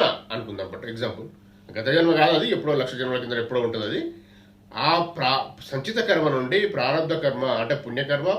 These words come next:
పాపకర్మ రెండు తీసుకొని, "నేను అనుభవించేస్తా సం-, తండ్రి ఈ జన్మలో" అని ఆ పూర్ణ పరబ్రహ్మ పరమాత్మ అయిన శ్రీ గురు దత్త ప్రభులకు ప్రామిస్ చేసి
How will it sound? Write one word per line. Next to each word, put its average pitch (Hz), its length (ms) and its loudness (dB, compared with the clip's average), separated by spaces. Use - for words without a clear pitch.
పాపకర్మ 123 440 -2
రెండు 113 260 -4
తీసుకొని, 127 520 -4
"నేను 139 180 2
అనుభవించేస్తా 151 640 2
సం-, 120 260 -2
తండ్రి 143 300 2
ఈ 143 260 0
జన్మలో" 123 520 6
అని 151 340 6
ఆ 139 360 2
పూర్ణ 151 220 0
పరబ్రహ్మ 180 440 2
పరమాత్మ 131 480 2
అయిన 117 180 2
శ్రీ 180 140 -2
గురు 220 140 0
దత్త 185 300 0
ప్రభులకు 117 320 -2
ప్రామిస్ 156 560 0
చేసి 143 400 -2